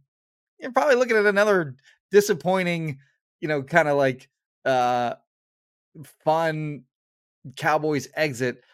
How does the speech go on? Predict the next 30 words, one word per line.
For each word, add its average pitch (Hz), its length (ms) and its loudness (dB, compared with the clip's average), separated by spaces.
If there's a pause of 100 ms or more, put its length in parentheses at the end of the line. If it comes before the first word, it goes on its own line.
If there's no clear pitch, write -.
(160)
out 135 100 4
of 131 60 -2
the 127 80 -2
playoffs 131 520 0 (100)
as 120 180 -6
we 120 100 -6
get 120 180 -4
so 123 220 -2
used 117 300 -8
to 113 80 -14
seeing 117 360 -6
year 110 240 -6
after 107 160 -8
year 107 200 -6
after 107 160 -10
year. 98 200 -10
So, 110 320 -4 (320)
um, 104 380 -6 (240)
maybe 127 240 0
that's 120 200 -2
something 143 280 -6
to 143 60 -6
look 151 200 -6
forward 165 300 -4
to 170 220 -4
if 156 80 -12
you're 170 160 -4
an 170 80 -6
Eagles 170 260 -8
fan. 185 340 -6